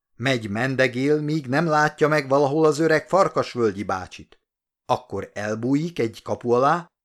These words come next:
aztán majd elmondja nekem, hogy mit csinál a városban az öreg Farkasvölgyi bácsi. „Csókolom a kezed, kis úrfi, megyek is már, repülők!”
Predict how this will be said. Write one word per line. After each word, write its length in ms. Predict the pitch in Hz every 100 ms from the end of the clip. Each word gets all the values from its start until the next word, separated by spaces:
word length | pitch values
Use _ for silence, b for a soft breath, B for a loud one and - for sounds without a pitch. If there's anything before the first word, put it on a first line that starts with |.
| _
aztán 400 | 135 - 117 117
majd 300 | 120 127 131
elmondja 460 | 170 147 120 110 110
nekem, 340 | 127 131 143
hogy 200 | 143 156
mit 240 | 196 262 -
csinál 360 | 143 113 104
a 60 | 98
városban 560 | 98 98 104 107 123
az 120 | 131 127
öreg 280 | 127 123
Farkasvölgyi 800 | - 123 101 90 - 98 90 87
bácsi. 520 | 85 85 87 - 73 _ _ _ _ _ _ _ _ _ _ _ _ _ _ _ 233
„Csókolom 560 | - 320 - 151 139 135
a 100 | 135
kezed, 380 | 151 127 135
kis 240 | - 220 -
úrfi, 540 | 117 113 - 92 -
megyek 460 | - 311 262 233 214
is 200 | 175 -
már, 360 | 156 156 127 151
repülők!” 880 | 262 - 180 160 143 120 - _